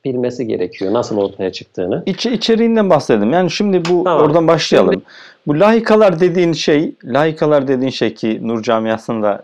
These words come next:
Speaker 2: lahikalar, e, orijinal bir isim olmuş, tevafuk etmiş belki ama, e, birden çok olunca lahikalar o,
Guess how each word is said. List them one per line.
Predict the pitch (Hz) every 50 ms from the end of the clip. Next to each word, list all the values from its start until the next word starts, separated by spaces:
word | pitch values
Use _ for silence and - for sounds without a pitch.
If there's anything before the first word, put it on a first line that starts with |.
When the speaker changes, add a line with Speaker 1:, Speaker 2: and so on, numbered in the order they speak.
| 104 98
Speaker 2:
lahikalar, | 101 104 107 104 - 110 101 101 101 95 - _ _ _ _ _ _ _ _ - 123
e, | 104 104 - - -
orijinal | 107 101 98 101 110 117 110 107 98
bir | 104
isim | 95 - - 104
olmuş, | 92 87 85 82 -
tevafuk | - 98 90 90 - - 95 95
etmiş | 92 - - - -
belki | 101 98 101 - 185
ama, | 170 135 101 87 - - _ _ _ _ _ _ _ _ _ _ _ _ _ _ - -
e, | - - 110 - 185 202 180 185 _ _ _ _ -
birden | 110 101 110 107 110 120 123 113
çok | - 127 107 135
olunca | 127 143 - 156 127 113 101
lahikalar | 107 107 127 107 - 127 110 110 107
o, | 104 107 - - 110 110 -